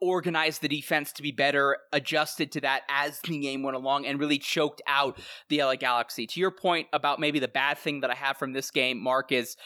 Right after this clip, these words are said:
you know, fundamentally the Rapids got a win and a draw against an Eastern Conference team that came here and played conservative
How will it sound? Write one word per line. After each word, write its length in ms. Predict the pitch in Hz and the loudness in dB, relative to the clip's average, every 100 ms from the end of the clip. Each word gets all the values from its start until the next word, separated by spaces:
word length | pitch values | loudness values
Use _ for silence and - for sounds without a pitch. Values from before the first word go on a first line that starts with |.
| - - | -16 -2
you 100 | 156 | 0
know, 120 | 139 | 2
fundamentally 640 | - 196 175 165 170 160 | 0 0 0 0 2 0
the 80 | 143 | 2
Rapids 320 | 151 160 147 | 0 0 -2
got 160 | 156 143 | 0 0
a 40 | |
win 200 | 127 156 | 2 2
and 120 | 165 | 4
a 60 | 160 | 2
draw 400 | 147 143 139 123 | 0 2 4 2
against 480 | 135 - 135 127 - | 0 0 0 0 -2
an 80 | 120 | 0
Eastern 300 | 165 175 160 | 0 0 0
Conference 420 | 165 160 151 - | 0 -2 -4 -6
team 240 | 156 143 | -2 -2
that 140 | 127 - | -2 -2
came 240 | 143 139 | -2 -2
here 280 | 143 135 131 - - | 0 0 -2 -6 -6
and 100 | 139 | -6
played 220 | 151 147 | 0 -2
conservative 680 | 147 151 - 143 131 139 | 0 -4 0 0 2 0